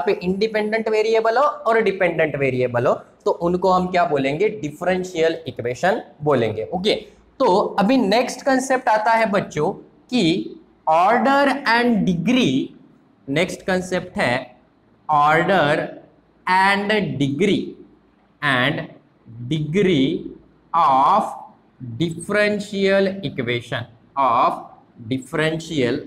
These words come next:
equation। जो डिफरेंशियल इक्वेशन है उसमें दो चीजें हमें देखना है, वो है पहला तो ऑर्डर और दूसरा है डिग्री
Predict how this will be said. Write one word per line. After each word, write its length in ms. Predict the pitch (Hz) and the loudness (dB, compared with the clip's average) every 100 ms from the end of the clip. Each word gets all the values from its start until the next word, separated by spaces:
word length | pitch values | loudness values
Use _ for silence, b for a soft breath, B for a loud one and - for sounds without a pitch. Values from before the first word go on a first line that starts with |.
| - _ _ _ | -14 _ _ _
equation। 600 | 147 139 110 110 107 113 95 - _ _ _ _ - | -10 -8 -4 -4 -4 -10 -12 -16 _ _ _ _ -12
जो 220 | 120 156 147 | -2 0 2
डिफरेंशियल 840 | - 135 170 208 233 - 233 220 220 180 | 0 0 0 0 0 0 2 2 0 -2
इक्वेशन 600 | - 175 175 175 175 156 147 | -2 0 0 0 -2 -4 -2
है 420 | 180 123 165 - _ _ | 0 2 0 -4 _ _
उसमें 440 | 170 - 151 156 123 | -14 -4 0 0 0
दो 180 | 156 233 | 0 0
चीजें 340 | 233 226 208 | 0 -2 0
हमें 280 | 196 170 165 | 0 2 2
देखना 340 | 147 143 147 120 | 2 0 0 0
है, 460 | 127 180 - - - | 2 2 -2 -12 -6
वो 160 | 131 170 | 0 2
है 260 | 190 180 185 | 2 0 0
पहला 300 | 143 156 170 | 0 2 0
तो 340 | 170 180 - - | 0 -4 -4 0
ऑर्डर 460 | 127 135 156 220 - - _ _ _ - | 2 2 2 0 -6 -20 _ _ _ -4
और 120 | 180 | -2
दूसरा 440 | 151 139 180 196 | 0 -2 -2 2
है 240 | 156 127 131 170 | 2 2 -2 -4
डिग्री 300 | 185 127 - | -4 -4 -8